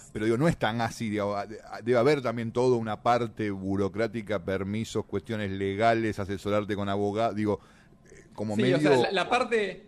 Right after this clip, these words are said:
Speaker 2: la parte legal no, no es tan fuerte porque ya es como, ya la parte legal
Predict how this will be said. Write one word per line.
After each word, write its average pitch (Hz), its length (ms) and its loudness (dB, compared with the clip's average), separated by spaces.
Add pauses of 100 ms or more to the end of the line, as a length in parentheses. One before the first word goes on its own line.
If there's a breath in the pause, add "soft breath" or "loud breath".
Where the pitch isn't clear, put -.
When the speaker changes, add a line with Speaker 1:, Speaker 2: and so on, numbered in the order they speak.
Speaker 2:
la 151 160 -2
parte 233 320 -2
legal 196 380 0
no, 185 240 -2
no 165 100 -4
es 180 120 -8
tan 170 220 -4
fuerte 190 400 -2
porque 135 260 -6
ya 156 160 -2
es 147 60 -4
como, 131 480 -4
ya 160 120 -6
la 160 80 0
parte 165 260 -4
legal 151 180 0